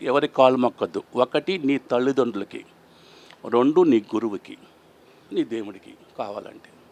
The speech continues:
నమస్కారం చేయి, అంతే. అర్హత లేదు. నువ్వు నీ తల్లిదండ్రులు చేయాలి. తల్లిదండ్రులకు నువ్వు ఎంత చేస్తే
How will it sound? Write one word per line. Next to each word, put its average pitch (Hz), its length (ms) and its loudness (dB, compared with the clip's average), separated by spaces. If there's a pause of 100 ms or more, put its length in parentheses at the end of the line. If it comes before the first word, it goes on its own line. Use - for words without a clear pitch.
(360)
నమస్కారం 190 460 -2
చేయి, 127 280 -6 (460)
అంతే. 135 520 -2 (880)
అర్హత 127 280 -10
లేదు. 123 260 -8 (960)
నువ్వు 196 160 -4
నీ 208 80 -2
తల్లిదండ్రులు 214 560 0
చేయాలి. 143 400 -4 (600)
తల్లిదండ్రులకు 185 480 -2
నువ్వు 160 120 -6
ఎంత 139 300 -8
చేస్తే 156 480 -4